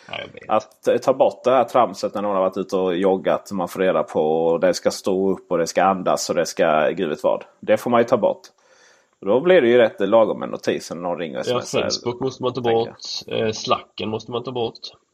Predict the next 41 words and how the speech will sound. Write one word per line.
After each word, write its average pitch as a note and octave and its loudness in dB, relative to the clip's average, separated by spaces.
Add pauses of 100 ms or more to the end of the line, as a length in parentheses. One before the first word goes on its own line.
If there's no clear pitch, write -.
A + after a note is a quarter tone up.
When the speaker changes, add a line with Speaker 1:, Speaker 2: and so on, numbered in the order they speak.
(1300)
Speaker 2:
Ja, G#2 4
men A2+ -2
vi A2+ 0
får - -6
inte A#2+ -10
ta A2+ 2
bort G#2 0
Facebook - -2
nu, C2+ -8
för - -8
nu G2 -2
har G2 2
vi G2 0
ju G2 0
flyttat - -4
vår, F2+ 4
eh, D#2+ 2
från E2+ -4
Slack - 0
till F#2+ -8
Facebook, - -2 (260)
vår D#2 0
interna D2+ 2
kommunikation. - -12
Speaker 1:
Ja. G2 -10 (1600)
Uff. B2+ -8 (880)
Jag G2+ -8
gjorde A#2 -2
ju A#2 -4
nyårs-, A#2 0
Speaker 2:
Så - -6
är - 6
det. D3 10
Speaker 1:
nyårslöfte G#2+ 0
där C3 2
tvåtusen G#2+ -4
sexton, G#2+ -6
tror C3 -4
jag A#2 0
det A2 -2
var, F#2+ -2